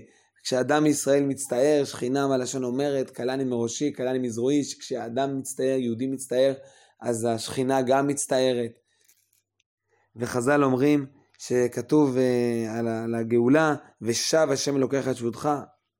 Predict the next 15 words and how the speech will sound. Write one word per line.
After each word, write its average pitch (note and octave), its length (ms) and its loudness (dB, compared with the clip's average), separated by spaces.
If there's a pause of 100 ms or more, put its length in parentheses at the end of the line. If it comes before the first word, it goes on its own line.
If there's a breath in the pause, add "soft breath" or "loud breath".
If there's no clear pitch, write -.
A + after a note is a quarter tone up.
אל C3+ 120 2
ת-, - 140 -12
אה, G#2+ 440 -6
לא C#3 140 0
כתוב C#3 320 0
"והשיב", A#2+ 380 0
אלא B2 200 4
"ושב", C#3+ 380 0
שגם C3 380 -4
הקדוש A2+ 300 -8
ברוך C3 220 2
הוא B2+ 120 -6
כביכול B2 420 -2
השכינה B2 400 -4
בגלות, C3 540 4